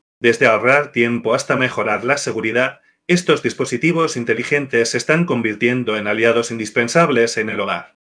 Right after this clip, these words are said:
La automatización no solo facilita las tareas cotidianas,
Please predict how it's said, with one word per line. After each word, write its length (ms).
La 140
automatización 880
no 240
solo 300
facilita 580
las 200
tareas 380
cotidianas, 800